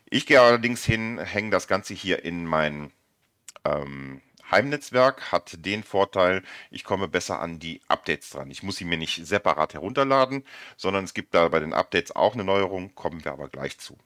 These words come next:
Ich gehe jetzt erstmal hin und suche mir jetzt hier mein Netzwerk aus und ihr seht, hier haben wir eine entsprechende Liste meiner gesamten <laughs> Netzwerkkomponenten, die ich hier habe. Ist nicht gerade wenig. Ich suche mir eins aus, äh, bekomme angezeigt siebenunddreißig Prozent Empfangsleistung,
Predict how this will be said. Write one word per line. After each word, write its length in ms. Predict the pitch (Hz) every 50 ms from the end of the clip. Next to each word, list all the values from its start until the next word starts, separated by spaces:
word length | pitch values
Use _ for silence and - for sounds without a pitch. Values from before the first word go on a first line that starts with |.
| _ _ _ - - - - - - - - - _
Ich 200 | _ - 113 -
gehe 100 | - 101
jetzt 80 | 92 92
erstmal 280 | - - - 78 73 73
hin 200 | 80 85 87 87
und 100 | 80 80
suche 280 | - 101 98 98 95
mir 160 | 85 82 78
jetzt 160 | 73 69 - -
hier 140 | - 87
mein 280 | 78 73 71 67 69 - - -
Netzwerk 540 | - 82 95 127 - - - - 113 -
aus 320 | - 90 127 156 160 - -
und 340 | - _ 107 110 110 - -
ihr 120 | - 95 90
seht, 300 | 95 98 104 117 - -
hier 220 | - 113 101 90
haben 160 | 98 104 98
wir 100 | 98 90
eine 140 | 76 82 80
entsprechende 480 | 73 - - - - 87 - - 76 76
Liste 300 | 90 110 - - - 98 -
meiner 300 | 87 80 80 80 80 78
gesamten 540 | 76 82 78 87 95 104 104 - - 92 90
<laughs> 20 |
Netzwerkkomponenten, 1080 | 95 98 - - - 90 85 - - 117 104 90 - 101 90 92 90 92 - - 87
die 140 | 76 87 90
ich 100 | 80 -
hier 140 | - 87 78
habe. 340 | 87 87 90 90 90 98 - - - - - - - _
Ist 240 | - 113 - - -
nicht 200 | 110 110 - -
gerade 320 | - 85 90 82 76 67
wenig. 420 | 80 95 98 95 120 - - - - - - - - - - - - -
Ich 140 | - 113 -
suche 220 | 147 170 - -
mir 100 | 143 131
eins 160 | 101 98 98 -
aus, 460 | - 135 185 214 - - - - - _ _ _ _ _ _ _ _ _ _ _ _ _ _ _
äh, 240 | - 117 117 117 117
bekomme 360 | 107 110 - - 123 120 -
angezeigt 560 | - 135 151 143 139 - - 127 127 120 104 98
siebenunddreißig 580 | 107 156 170 160 147 131 107 110 110 - -
Prozent 360 | - 104 - - 107 95 -
Empfangsleistung, 1000 | - 76 - - - 113 123 151 151 - - 104 117 123 123 - - 156 165 180